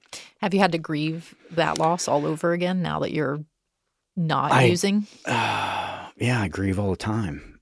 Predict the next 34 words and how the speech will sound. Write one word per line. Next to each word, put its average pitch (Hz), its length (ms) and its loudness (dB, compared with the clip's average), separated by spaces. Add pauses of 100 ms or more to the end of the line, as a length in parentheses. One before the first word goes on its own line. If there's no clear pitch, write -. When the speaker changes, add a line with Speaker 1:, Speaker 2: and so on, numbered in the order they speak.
Speaker 2:
Um, 90 440 -6 (300)
Speaker 1:
But 185 60 2
do - 60 0
Speaker 2:
but 190 120 4
Speaker 1:
you, - 100 2
was 185 220 6
it - 80 -2
delayed 156 400 0
because 147 340 -6
of 147 240 -8 (380)
Speaker 2:
Oh, 139 140 6
sure. - 360 2 (100)
Speaker 1:
Yeah. 165 200 2
Speaker 2:
Yeah. 104 240 2 (160)
And, 107 200 2
and, 101 200 4 (240)
but 131 140 10
that, 127 200 10 (100)
that, 120 280 4 (360)
that 110 200 2
lo-, 101 260 2
allowed 107 300 6
me 104 100 6
to 90 80 4
check 104 300 6
out 95 260 6
into, 87 400 0 (1120)
like, - 320 -10
I 90 60 -10
just 78 260 -8
didn't 65 280 -8
give 78 180 -6
a 73 40 -6
shit, - 280 -8